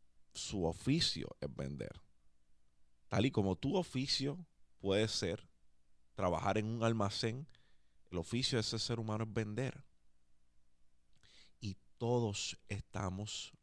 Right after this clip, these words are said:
vendiendo algo en la vida. Todos estamos vendiendo algo. Algunos se están vendiendo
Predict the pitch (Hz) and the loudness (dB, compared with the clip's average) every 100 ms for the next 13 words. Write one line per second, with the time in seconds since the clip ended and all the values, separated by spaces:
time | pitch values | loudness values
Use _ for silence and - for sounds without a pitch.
0 | - - - 95 95 87 90 82 85 92 | -20 -12 -4 -2 -2 -2 -2 -2 -4 -4
1 | - - - - - - 139 147 110 95 | -6 -18 -20 -20 -12 -4 -2 -2 -2 -4
2 | 85 67 64 - 113 - - - - - | -4 -6 -10 -12 -16 -20 -20 -20 -20 -20
3 | - - - 170 165 107 - 104 92 98 | -20 -2 6 8 8 4 0 -2 0 0
4 | 92 92 85 80 71 65 76 - - - | 2 2 2 0 -2 -6 -10 -12 -20 -20
5 | - - 95 104 127 123 - 120 123 123 | -6 0 4 4 4 2 4 6 6 0
6 | - 95 107 95 92 104 113 120 123 | -4 0 2 4 6 6 8 6 6